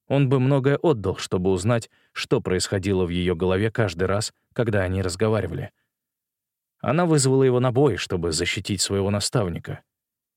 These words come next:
Девушка всегда была верной тем, кого уважала, и готовой вступиться за них. Однако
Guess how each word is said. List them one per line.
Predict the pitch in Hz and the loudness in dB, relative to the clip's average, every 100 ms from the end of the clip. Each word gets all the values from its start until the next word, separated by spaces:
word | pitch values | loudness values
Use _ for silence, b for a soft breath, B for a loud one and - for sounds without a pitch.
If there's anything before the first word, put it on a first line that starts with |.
| _ | _
Девушка | 107 127 123 - | 0 2 2 0
всегда | 123 123 120 120 | -2 0 2 2
была | 113 113 | 4 2
верной | 107 117 113 110 | 2 2 2 0
тем, | 107 110 117 | 0 0 0
кого | 113 107 107 | 0 2 4
уважала, | 104 101 120 90 85 - _ _ | 2 2 0 -2 -6 -16 _ _
и | 117 | -2
готовой | 120 120 113 113 | 0 2 2 2
вступиться | 104 - 120 175 180 - | 0 -2 -4 -4 -2 -2
за | 90 87 | -2 -4
них. | 90 95 - _ _ _ _ _ _ - | -6 -10 -14 _ _ _ _ _ _ -4
Однако | 104 101 120 117 120 110 | -2 0 0 2 0 -2